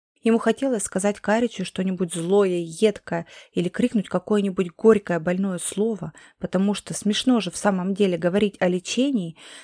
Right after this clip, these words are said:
когда самому нечего есть и жена с ребёнком голодают.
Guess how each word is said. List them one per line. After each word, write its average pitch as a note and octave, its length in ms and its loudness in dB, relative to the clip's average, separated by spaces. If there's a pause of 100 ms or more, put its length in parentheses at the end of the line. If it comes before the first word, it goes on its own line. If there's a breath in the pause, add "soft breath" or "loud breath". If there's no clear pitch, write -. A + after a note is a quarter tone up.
(120 loud breath)
когда F3+ 320 0
самому F#3+ 420 2
нечего G3+ 400 -2
есть F#3+ 360 -2
и G3 80 0
жена F#3 280 0
с - 140 -4
ребёнком F3 460 -2
голодают. E3+ 600 -6